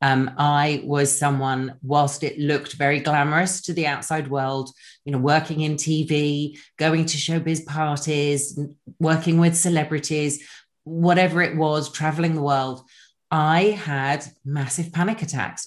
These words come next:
almost every day, to the point where some days I was physically sick before I left my house to go to work.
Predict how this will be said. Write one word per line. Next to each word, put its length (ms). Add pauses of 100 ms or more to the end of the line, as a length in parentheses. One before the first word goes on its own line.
(120)
almost 480
every 300
day, 260
to 120
the 80
point 360
where 440 (360)
some 280
days 240
I 80
was 200
physically 500
sick 360
before 340
I 40
left 240
my 140
house 360
to 60
go 140
to 140
work. 420